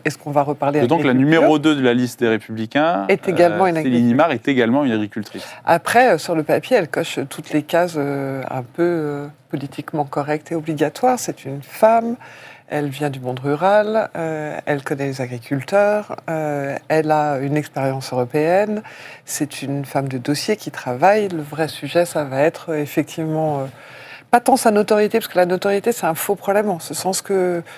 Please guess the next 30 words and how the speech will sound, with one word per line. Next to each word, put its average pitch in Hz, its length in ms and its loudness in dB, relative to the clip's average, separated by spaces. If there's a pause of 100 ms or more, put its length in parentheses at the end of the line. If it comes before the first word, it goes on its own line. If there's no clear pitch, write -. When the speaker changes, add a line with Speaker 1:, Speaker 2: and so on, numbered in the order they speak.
(240)
Speaker 1:
eh 151 80 -2
bien, 151 140 2
vous 160 160 0
allez 151 180 2
tous - 220 -10
l'interroger, 175 800 0
euh, 165 320 -2
les 156 220 -4
uns 160 80 0
et - 20 -2
les 156 220 -2
autres 165 100 -2
vont 156 80 -6
s'intéresser 151 440 -4
Speaker 2:
C'est 156 40 4
un 147 40 4
Speaker 1:
à - 20 2
Speaker 2:
faux 143 80 2
Speaker 1:
elle. 175 80 6
Speaker 2:
problème, 196 220 4
la 196 100 2
notoriété, 165 400 0
parce 170 100 0
que - 60 -10
c'est 151 80 2
un 135 80 2
point 147 160 0
que 131 180 -2
soulève 127 340 -2
beaucoup, 135 360 -2